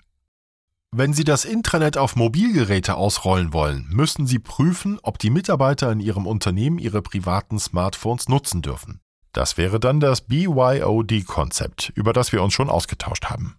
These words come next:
Oft gibt es auch Kontrollmechanismen in Form von Software, um die Smartphones und ihre Daten einem besonderen Schutz zu unterwerfen.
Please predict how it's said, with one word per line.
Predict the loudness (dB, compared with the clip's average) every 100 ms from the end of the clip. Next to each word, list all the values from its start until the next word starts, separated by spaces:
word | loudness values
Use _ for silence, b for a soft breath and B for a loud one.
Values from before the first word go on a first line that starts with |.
| -16 B B B B B -2
Oft | -2 0
gibt | -2 0 0
es | 0
auch | 2 2
Kontrollmechanismen | 2 -2 2 2 4 2 2 2 0 -2 -2
in | -2
Form | 0 0 0
von | -2
Software, | 0 0 -2 -4 -2 -4 -4
um | -4
die | -2 -2
Smartphones | 0 2 2 0 -2 -2 -2
und | -4 -4 -4
ihre | -2 0
Daten | 0 0 -2 -4
einem | -2 0 0
besonderen | 0 0 0 0 0
Schutz | -2 -4 -4 -6
zu | -6
unterwerfen. | -6 -6 -6 -8 -10